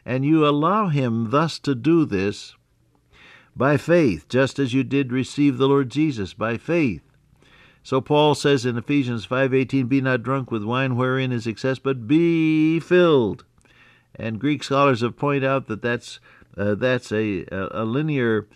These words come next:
use of the language, which means, "Be ye being filled." Keep on being filled with the Holy Spirit.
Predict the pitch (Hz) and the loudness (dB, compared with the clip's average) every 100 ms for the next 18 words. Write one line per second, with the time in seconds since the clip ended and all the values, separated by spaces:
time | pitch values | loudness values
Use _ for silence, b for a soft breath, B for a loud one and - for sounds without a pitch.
0 | b - 107 135 143 - 120 117 110 113 | b -6 0 2 2 -2 -6 -4 -2 0
1 | 135 139 139 131 131 - 143 143 113 98 | 0 0 -2 -2 -4 -4 -2 -2 -2 2
2 | 143 131 135 147 127 139 160 156 139 165 | 2 2 2 2 4 2 4 2 0 2
3 | 151 107 - 160 165 165 151 127 104 123 | 2 2 2 4 4 4 4 0 0 2
4 | 143 139 123 - 147 131 92 71 _ _ | 2 0 -2 -2 -2 -2 -4 -8 _ _
5 | _ b b b b b b b b - | _ b b b b b b b b -8
6 | 110 131 127 127 131 131 131 - - 156 | -2 -2 -2 -2 -2 -2 -4 -6 -6 -4
7 | 120 - | -4 -8